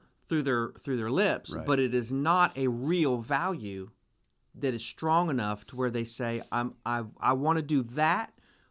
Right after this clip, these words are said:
Speaker 1: more than I wanna do this." And, and I, I just use that as an easy example, but a-, anything, you know, it's somebody who says, you know, "I value my church."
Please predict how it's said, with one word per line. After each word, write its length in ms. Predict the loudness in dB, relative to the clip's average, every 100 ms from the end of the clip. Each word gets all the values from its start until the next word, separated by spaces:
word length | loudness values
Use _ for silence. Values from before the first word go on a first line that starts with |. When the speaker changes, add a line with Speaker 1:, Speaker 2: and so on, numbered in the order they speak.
| -4
Speaker 1:
more 220 | 0 0
than 140 | 0
I 100 | -4 -4
wanna 220 | -4 -4
do 200 | -4 -6
this." 580 | -6 -8 -10 -16 -18 -20 _ _ _ _ -4
And, 180 | -2 0
and 160 | 2
I, 140 | 2 2
I 140 | -2
just 240 | -4 -6 -4
use 160 | -2
that 160 | 0 -2
as 100 | -2
an 60 | -4
easy 300 | -2 0 -2
example, 480 | -2 -2 -2 -2 -2
but 200 | -2 -4
a-, 280 | -6 -10 -2
anything, 580 | 2 2 0 -6 -8 -14 _ _ _ _
you 100 | -2
know, 120 | 0 0
it's 120 | 0
somebody 320 | 0 2 0
who 140 | -2 -4
says, 600 | -4 -4 -2 -2 -6 -14 _ _ _ _ _ -6
you 100 | -2
know, 200 | -2 -4 -14 _ _ _
"I 120 | 0 0
value 600 | -2 2 4 4 2 -2
my 180 | -2 -6
church." 580 | -6 -8 -10 -16 -20